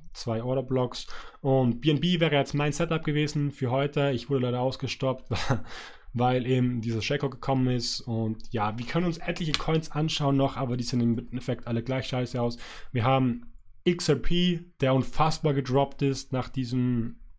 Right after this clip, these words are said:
zwischenzeitlichen Run. Also wie gesagt, hier wäre wieder euer Setup gewesen.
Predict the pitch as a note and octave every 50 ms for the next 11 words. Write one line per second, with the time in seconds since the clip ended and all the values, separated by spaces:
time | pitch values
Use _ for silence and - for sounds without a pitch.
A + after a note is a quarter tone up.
0 | - - - - - - - - - - - - C3 A#2+ B2 - C3+ C3+ C3+ -
1 | - B2+ A#2 A2 A#2+ B2 D3 E3 E3 D#3+ - - C3 A2+ A#2+ A#2+ A#2+ A2+ - -
2 | A#2+ A2+ - - - - C3 C3 C3+ B2+ A#2+ A#2+ A#2 A#2 A#2 A#2+ A#2 - E3 D3
3 | C3+ B2+ - - A#2+ C#3 D3+ D3 - D3+ C#3+ -